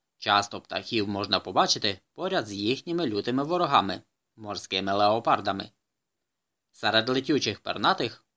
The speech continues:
розмірами відрізняються лебеді. Довжина їхнього тіла сягає ста восьмидесяти сантиметрів, розмах крил — двох метрів, а маса може перевищувати п'ятнадцять кілограм. Лебеді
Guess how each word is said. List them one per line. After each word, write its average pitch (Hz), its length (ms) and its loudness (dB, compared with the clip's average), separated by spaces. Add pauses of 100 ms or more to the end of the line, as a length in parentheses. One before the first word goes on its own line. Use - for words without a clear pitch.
(120)
розмірами 113 680 2
відрізняються 98 760 -2
лебеді. 98 460 0 (800)
Довжина 135 460 4
їхнього 107 480 2
тіла 160 420 2 (100)
сягає 151 400 0
ста 95 260 0
восьмидесяти 131 760 -2
сантиметрів, 127 760 -2 (440)
розмах 104 600 0
крил — 175 380 -2 (120)
двох - 360 -2
метрів, 98 380 0 (520)
а 98 120 -4
маса 131 400 2 (160)
може 101 300 -6
перевищувати 175 760 -2
п'ятнадцять 135 600 -4
кілограм. 135 500 -8 (760)
Лебеді 131 560 0